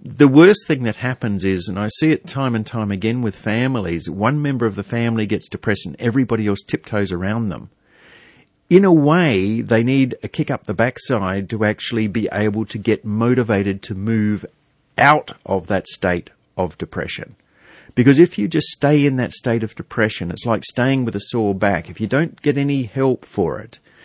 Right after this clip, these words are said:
it's not going to get any better except over time, time, time, time. And in, during that time, life basically fades away to no enjoyment, no thrill, no, no fun,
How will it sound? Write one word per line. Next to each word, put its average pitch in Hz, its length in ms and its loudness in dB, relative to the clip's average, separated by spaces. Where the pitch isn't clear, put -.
it's 120 140 0
not 127 240 0
going 110 240 -2
to 107 80 -8
get 110 240 -2
any 107 180 -2
better 101 540 2
except - 480 -6
over 104 240 0
time, 107 500 -4
time, 98 460 -4
time, 95 420 -6
time. 92 480 -4
And 127 160 2
in, 131 60 0
during 190 320 4
that 113 240 -2
time, 123 460 -2
life 113 640 0
basically 110 500 -2
fades 117 420 -2
away 101 340 0
to 107 220 -2
no 113 260 0
enjoyment, 95 640 -2
no 107 220 2
thrill, 95 520 0
no, 110 380 0
no 117 560 -2
fun, 98 560 -2